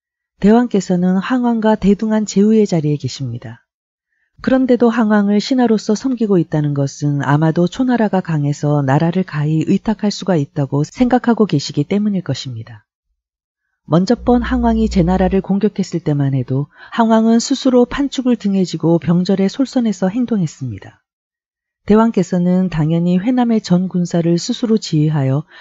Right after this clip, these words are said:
초나라 군사의 선봉을 담당해야 옳았습니다. 그러나 그때 초나라를 돕기 위해 단지 사천 명의 군사만을 출동했을 뿐입니다.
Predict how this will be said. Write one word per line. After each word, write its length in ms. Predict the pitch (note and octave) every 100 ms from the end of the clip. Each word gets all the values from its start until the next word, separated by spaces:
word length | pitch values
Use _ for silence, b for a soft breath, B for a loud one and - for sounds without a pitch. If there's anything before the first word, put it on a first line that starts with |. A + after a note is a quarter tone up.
| B -
초나라 360 | C4 C4 B3
군사의 500 | G#3 F3 E3+ D#3+ D#3+
선봉을 480 | - C4+ B3 A#3+ A#3
담당해야 600 | - C#3+ D3+ D#3 C#3+ C#3
옳았습니다. 760 | - F#3 F3 - A#2+ F#2+ - _ _ _ _ _ _ _ _ _ _ _ _ _
그러나 280 | B3+ B3+ C4
그때 360 | - - F3+ F#3
초나라를 540 | - C4 B3 A3+ G#3+
돕기 440 | E3+ D#3 - D#3+
위해 220 | D3 D3 D#3
단지 440 | - D#3+ D#3+ F#3+
사천 380 | - C#4 - C4
명의 220 | A3+ A3
군사만을 680 | G3+ F3 F#3 E3 D3 D3 D#3
출동했을 600 | - B3+ B3 G#3+ - D#3
뿐입니다. 600 | - G#3 F3 B2 A2